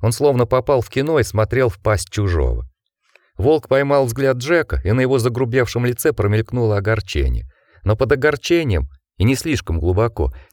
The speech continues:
таилось что-то еще. Что-то радостное и улыбающееся, искалящее зубы. Это что-то собиралось преследовать дичь, пока из ее носа от ужаса не брызнет кровь, пока она не примется стонать и молить о пощаде.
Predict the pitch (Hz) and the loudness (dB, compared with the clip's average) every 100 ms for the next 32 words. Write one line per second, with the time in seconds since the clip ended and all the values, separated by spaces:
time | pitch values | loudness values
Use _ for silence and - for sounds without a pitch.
0 | - 90 147 139 123 - 120 113 117 113 | -4 0 2 0 -2 -4 -2 0 0 -2
1 | - - 62 60 _ _ _ _ _ _ | -4 -2 -2 -4 _ _ _ _ _ _
2 | - - 143 147 143 170 175 143 - 143 | -12 -2 0 2 4 4 2 0 -4 -2
3 | 143 143 120 107 78 69 71 69 92 104 | 0 0 0 0 0 -2 -4 -4 -4 -4
4 | - 147 127 117 123 117 90 76 58 - | 0 0 0 -2 -2 -2 -2 -2 -4 -8
5 | - _ - 113 135 - 180 165 104 - | -14 _ -4 0 0 0 0 2 0 -2
6 | 101 127 139 117 - 117 - 131 123 123 | 0 2 2 0 -2 -4 -2 0 2 2
7 | 120 123 160 - - 110 127 120 110 127 | 0 -2 -6 -4 -2 0 2 2 2 0
8 | 135 170 151 98 95 - 139 117 107 101 | 2 0 0 0 -2 -2 -2 -2 0 0
9 | 104 127 127 120 113 113 90 65 - - | 0 0 0 -2 -2 0 2 0 -4 -18
10 | - 120 117 143 123 127 139 160 135 - | -4 -2 0 0 2 0 0 -2 -2 -4
11 | 104 127 135 151 - 107 110 120 117 110 | -2 0 0 0 0 0 0 0 -2 -2
12 | 104 107 - 87 67 - | -2 -2 -2 0 0 -4